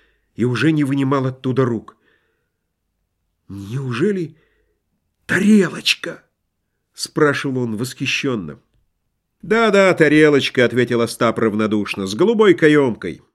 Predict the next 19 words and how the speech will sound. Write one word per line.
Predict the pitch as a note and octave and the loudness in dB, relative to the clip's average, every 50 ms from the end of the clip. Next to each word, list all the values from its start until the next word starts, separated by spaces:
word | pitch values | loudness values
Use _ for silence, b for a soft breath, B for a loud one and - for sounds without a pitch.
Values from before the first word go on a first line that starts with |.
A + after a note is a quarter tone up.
| _ _ _ _ _ _ _ _ | _ _ _ _ _ _ _ _
Подзащитный | - G2 G2 G#2+ C3 B2+ - - G3 F#3 - G#3 F#3 | -12 -8 -4 -4 -2 -2 -2 -2 -4 -4 -2 -2 -2
принес | - - D#3 D#3+ E3+ F#3 F3 B2+ | 0 2 2 4 4 2 0 -2
в | A2+ G#2 | -4 -4
зубах. | G2+ B2 C3+ B2 D#3 F3 D3+ - - - - _ _ _ _ _ _ _ _ _ - | 0 0 2 2 2 0 0 -2 -6 -14 -20 _ _ _ _ _ _ _ _ _ -8
Долго | F#2+ G2 D3+ G#3 G#3+ E3+ F#3+ F3+ | -2 2 4 4 4 4 2 2
махал | E3+ D3 - - F3+ F#3 | 2 0 0 0 0 0
хвостом, | - - C#3 C3 C3+ B2 - - - F3+ A3+ G#3+ D#3 - - b b b b b b b | 0 -2 -2 -4 -4 -4 -4 -2 0 2 2 2 0 -2 -8 b b b b b b b
прежде | - A#2 A#2+ A#2+ G2+ A2 G#2+ | -2 0 0 0 -2 -4 -8
чем | - - G#2+ G2 | -6 -6 -6 -4
я | G2 A2+ A2 | -2 -4 -4
согласился | - G#2+ F#2+ G2 G2 G2 - G2+ F#2+ E2+ - F#2+ | -4 -6 -6 -6 -6 -6 -8 -10 -10 -10 -10 -10
взять». | F2 E2 E2 G#2+ G#2 F#2 - _ _ _ b b b b b b b b b b b b b b b b C#3 | -10 -6 -6 -6 -6 -6 -10 _ _ _ b b b b b b b b b b b b b b b b -4
«Теперь | B2+ F#3+ B3+ C4+ A#3+ | 0 2 2 2 2
я | G#3+ D3+ D3 G3 A3+ | 2 4 4 2 2
командую | A3 - - F#3 E3+ D#3+ F3 F3+ E3+ D#3 D3 D#3 D#3 D3 C#3+ | 0 -2 -2 0 0 0 0 -2 0 2 2 4 4 4 2
парадом, | - C3+ B2+ B2 C3+ C3+ C3+ B2+ C3 B2+ A#2 A2 - | 0 0 2 4 4 2 2 2 0 -2 -4 -4 -6
чувствую | - - - - E3+ G#3 - - - - F3+ F3 F3 D#3+ | -8 -8 -6 -4 -4 -6 -6 -10 -12 -10 -10 -8 -8 -8
себя | - - C#3 B2+ G#2+ G2+ B2 C3+ | -8 -8 -6 -6 -4 -2 -4 -4
отлично». | - - _ - A#2+ A2+ - - F#2 F2 F2 F2 D#2 - - - - D#2+ E2+ E2 D2+ C#2+ | -4 -8 _ -12 -12 -12 -12 -12 -12 -10 -10 -10 -12 -12 -12 -12 -10 -10 -10 -12 -12 -14